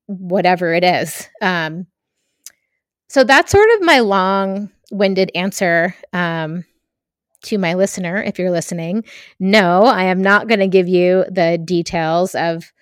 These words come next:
you know, my marriage and the breakdown of divorce, but those are kind of the two big things that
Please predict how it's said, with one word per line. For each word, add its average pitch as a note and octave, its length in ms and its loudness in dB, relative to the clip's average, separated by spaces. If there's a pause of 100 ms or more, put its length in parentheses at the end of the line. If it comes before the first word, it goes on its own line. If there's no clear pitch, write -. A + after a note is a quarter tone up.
(420)
you G3 120 -2
know, E3+ 260 -2
my F3+ 160 -4
marriage F3 480 0
and F3+ 160 -2
the E3+ 80 -2
breakdown E3+ 520 -2
of E3+ 120 -6
divorce, E3+ 500 -2
but F3 300 0 (520)
those A3 280 4
are B3+ 80 0
kind A3 240 -2
of F#3+ 100 -2
the F#3 80 -4
two G#3 300 -6
big F3+ 260 -2
things F3 460 -6
that E3 300 -2